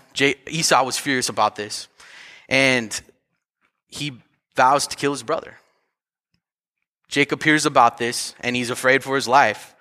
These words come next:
So his mom tells him to go flee to the land of his uncle. So he starts to leave, and on his way, God appears to him, and God reminds him of his promise, of the promise that he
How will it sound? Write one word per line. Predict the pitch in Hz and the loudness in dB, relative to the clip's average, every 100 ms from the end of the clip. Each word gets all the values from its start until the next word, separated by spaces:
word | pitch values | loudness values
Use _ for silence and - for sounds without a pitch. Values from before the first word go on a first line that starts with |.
| _ - - | _ -20 -20
So | - 131 | -8 -6
his | 123 | 0
mom | 135 147 | 4 4
tells | 139 143 139 | 4 2 2
him | 135 | -2
to | 131 123 | -4 -4
go | 123 | -2
flee | 117 - 127 127 120 _ _ _ _ _ _ - | -4 -4 -4 -4 -8 _ _ _ _ _ _ -10
to | 120 | -4
the | 120 | 2
land | 123 127 | 2 2
of | 120 | 0
his | 113 | -2
uncle. | 123 151 - - _ _ _ _ _ _ _ _ _ _ _ _ - - _ | 0 -2 -4 -16 _ _ _ _ _ _ _ _ _ _ _ _ -20 -20 _
So | - 131 | -4 -2
he | 127 | 0
starts | - 143 139 - | 4 4 4 0
to | 160 | -2
leave, | 123 110 110 - _ _ _ _ _ _ - | -2 -4 -8 -16 _ _ _ _ _ _ -6
and | 123 | 2
on | 135 | 4
his | 143 127 | 4 2
way, | 165 165 | 4 4
God | 131 135 | 4 4
appears | 131 208 233 | 2 -4 -6
to | - 110 | -8 -10
him, | 101 101 _ _ _ _ _ | -14 -20 _ _ _ _ _
and | 123 117 | -12 2
God | 139 147 | 6 6
reminds | 147 127 127 139 135 | 4 2 2 2 -2
him | 117 107 107 _ _ _ _ _ _ - | -8 -10 -16 _ _ _ _ _ _ 2
of | 120 117 110 - - _ _ _ _ | 4 4 0 -12 -18 _ _ _ _
his | 127 - | -4 -4
promise, | - 127 107 101 - - - _ _ _ - | 2 2 2 -4 -10 -10 -14 _ _ _ -12
of | 110 | -12
the | 113 | -10
promise | - 135 131 131 - | 0 4 4 2 -2
that | - 123 113 | 0 2 2
he | 113 110 | 0 -10